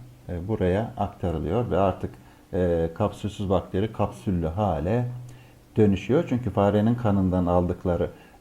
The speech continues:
örnekte kapsüllü bakterilere rastlıyorlar.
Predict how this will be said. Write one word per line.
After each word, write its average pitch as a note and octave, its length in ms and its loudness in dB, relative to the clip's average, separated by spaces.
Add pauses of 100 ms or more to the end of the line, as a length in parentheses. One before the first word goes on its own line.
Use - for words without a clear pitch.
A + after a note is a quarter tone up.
örnekte A2+ 640 0 (280)
kapsüllü G2+ 460 0
bakterilere E2 640 0
rastlıyorlar. D2+ 540 -2